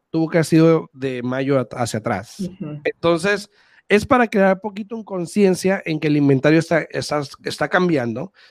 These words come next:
Speaker 1: Se está viendo más propiedades en, en todos los estados, en casi todos los estados.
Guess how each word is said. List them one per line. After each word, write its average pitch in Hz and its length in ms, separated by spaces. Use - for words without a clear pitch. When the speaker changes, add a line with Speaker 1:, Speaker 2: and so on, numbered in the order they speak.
Speaker 1:
Se - 120
está 160 160
viendo 175 240
más 165 260
propiedades 156 580
en, 131 320
en 120 420
todos 185 240
los 147 160
estados, 143 420
en 123 120
casi 175 320
todos 151 260
los 139 160
estados. 147 600